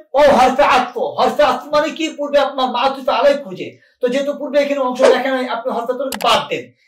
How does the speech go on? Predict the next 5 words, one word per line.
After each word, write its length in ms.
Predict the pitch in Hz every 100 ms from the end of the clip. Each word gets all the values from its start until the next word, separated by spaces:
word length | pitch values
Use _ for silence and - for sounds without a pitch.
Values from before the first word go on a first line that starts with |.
| _ -
ফি, 460 | 277 302 214 - _ _ _ _ _ _ _ _ _ _
ফি 240 | - 277
কি? 260 | 277 311 226
আপনার 300 | 180 - 247
হরফে 520 | - 233 254 302 339